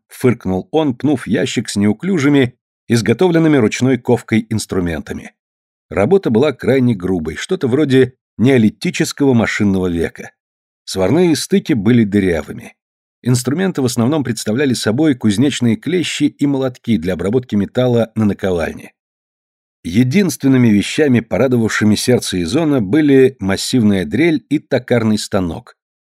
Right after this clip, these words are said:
работающий от приводных ремней, которые приводились в движение рабами. Могло быть и хуже. Изон отобрал самые маленькие и удобные инструменты и отложил их в сторону, чтобы использовать на следующее утро. Стемнело,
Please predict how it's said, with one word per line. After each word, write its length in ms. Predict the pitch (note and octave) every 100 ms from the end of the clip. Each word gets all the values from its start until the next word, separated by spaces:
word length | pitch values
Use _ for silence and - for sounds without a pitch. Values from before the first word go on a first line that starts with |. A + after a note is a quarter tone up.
| _
работающий 680 | G#2+ F3 F#3+ D3 - C#3
от 220 | - B2
приводных 480 | - A#2+ G#2+ G#2 A#2
ремней, 380 | A2+ G#2 G2 D#2+
которые 420 | - - - D3+
приводились 520 | B2 G#2 G2+ C#3+ B2
в 80 | F2
движение 640 | D2+ E2+ D#2 A2 G#2 F#2+ F#2+
рабами. 580 | - F2 D2 D2+ B1+ - _ _ _ _ _ _ _ -
Могло 360 | G2+ A#2+ G3
быть 420 | E3 D#3 D3+ - -
и 100 | C#3+
хуже. 500 | B2 F#2 E2 - - _ _ _ _ _ _ _ _
Изон 280 | - G3 G#3+
отобрал 420 | G3+ F3 C3+ C3
самые 300 | A#2 B2+ B2
маленькие 480 | B2 D3 B2+ A2 A2+
и 40 |
удобные 420 | G#2+ A2 A#2+ G#2 G#2
инструменты 640 | - C#3+ F#3+ F3+ D3+ D#3+
и 140 | -
отложил 440 | D#3+ C#3 C#3 C#3 C#3
их 100 | A#2+
в 60 |
сторону, 420 | - A#2+ A2 G2
чтобы 300 | F2+ - B2+
использовать 560 | G#2+ - D#3 A#2+ B2+ B2
на 80 | G2
следующее 540 | - F#2+ F2 - E2+ -
утро. 400 | D#2+ - - - _ _ _ _ _
Стемнело, 800 | - - G#2 F2+ F#2 D#3 F3+ F3